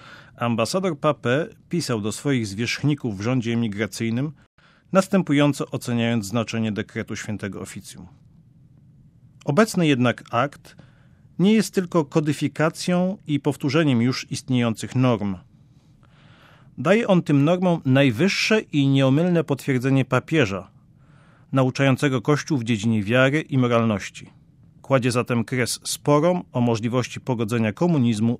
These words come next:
z katolicyzmem. Zdaniem ambasady polskiej dekret stanowił sygnał do wydania otwartej walki komunizmowi przez Stolicę Apostolską. Stanowił też wezwanie do swoistej antykomunistycznej kontrofensywy.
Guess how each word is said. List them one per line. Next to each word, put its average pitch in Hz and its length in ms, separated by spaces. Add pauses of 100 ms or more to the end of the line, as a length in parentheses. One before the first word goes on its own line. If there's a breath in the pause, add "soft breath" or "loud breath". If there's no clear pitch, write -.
z - 80
katolicyzmem. 98 760 (800)
Zdaniem 214 460
ambasady 156 440
polskiej 120 500
dekret 175 420
stanowił 151 420
sygnał 101 520 (460 loud breath)
do 120 120
wydania 156 360
otwartej 170 540
walki 139 360
komunizmowi 120 800 (320 loud breath)
przez 120 240
Stolicę 131 380
Apostolską. 104 760 (440)
Stanowił 143 420
też 143 300
wezwanie 143 540
do 131 120
swoistej 143 460 (180)
antykomunistycznej 135 1040
kontrofensywy. 113 840